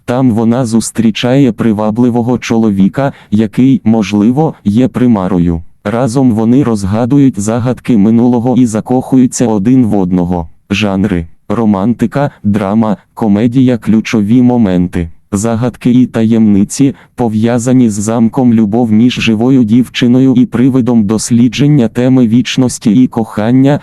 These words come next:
яке перетинає межі життя і смерті. П'ять. Королівські інтриги, романтика, драма,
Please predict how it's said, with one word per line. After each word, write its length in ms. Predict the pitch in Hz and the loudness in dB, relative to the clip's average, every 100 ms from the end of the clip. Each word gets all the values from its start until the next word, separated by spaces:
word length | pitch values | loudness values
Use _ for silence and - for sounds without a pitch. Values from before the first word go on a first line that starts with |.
| - - | -6 -2
яке 400 | 110 104 131 135 | -2 0 -2 -2
перетинає 720 | 117 113 110 110 113 135 117 | -2 -2 0 0 2 2 2
межі 380 | 107 123 123 | 2 0 0
життя 400 | 101 110 98 113 | 0 -2 -2 -2
і 160 | 113 127 | 0 0
смерті. 640 | - 113 101 95 - 87 80 _ _ | 0 0 0 -2 -4 -6 -6 _ _
П'ять. 480 | 107 101 87 - - _ _ | -2 0 -2 -6 -16 _ _
Королівські 720 | - 120 113 131 - - 127 | -4 0 2 0 -2 -2 0
інтриги, 680 | 110 117 113 113 120 131 143 - | 2 2 2 0 2 0 -2 -4
романтика, 840 | 104 117 101 95 113 117 139 143 - 101 | -4 0 0 -2 -2 -4 -2 -4 -4 -4
драма, 520 | 101 98 107 127 | -4 -2 -2 -2